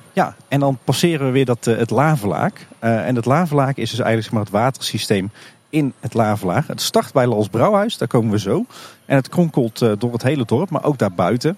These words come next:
We zagen net natuurlijk bij de ingang, eh, zagen we hem ook al. Laak is trouwens een oud woord voor een beek of een kleine waterloop of een wetering. Dus vandaar dat het ook het, eh, het Lavelaak, eh, heet. En, eh, in tweeduizend drie hebben ze eens een keer forellen uitgezet in het water.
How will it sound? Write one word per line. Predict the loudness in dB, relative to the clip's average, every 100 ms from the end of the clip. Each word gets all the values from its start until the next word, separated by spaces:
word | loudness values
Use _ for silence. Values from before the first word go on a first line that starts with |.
| -6
We | -4
zagen | -2 -2
net | -6
natuurlijk | -8 -8 -4
bij | -4
de | -2
ingang, | -4 -2 -4 -4
eh, | -4
zagen | -2 0 0
we |
hem | -2
ook | -2 0
al. | -2 -2 -8 -20 -20 -20 _ _ -2
Laak | 0 0
is | -2
trouwens | 0 2 2
een | 0
oud | 0 0
woord | 0 -2 -2
voor | 0
een | 0 0
beek | 2 0 0 -6
of | -6
een | -4 -4
kleine | -2 -2 0
waterloop | -2 -4 -2 -2 -2
of | -4
een | -2
wetering. | 0 -2 -2 -6 -6
Dus | -8
vandaar | -4 -2 -2
dat | -4
het | -8
ook | -10
het, | -6 -4
eh, | -4
het | -4
Lavelaak, | -2 -2 -2 -4 -6 -8 -8
eh, | -6 -4
heet. | -4 -6 -8 -18 -20 -20 _
En, | -4 -4 -4
eh, | -2 -2 -2
in | -2
tweeduizend | 0 0 0
drie | -2 0
hebben | 0 0
ze | 0
eens | -2
een |
keer | -4 -4
forellen | -2 -2 0 0 -2
uitgezet | -2 -6 -6 -6 -8
in | -8
het | -8
water. | -6 -6 -8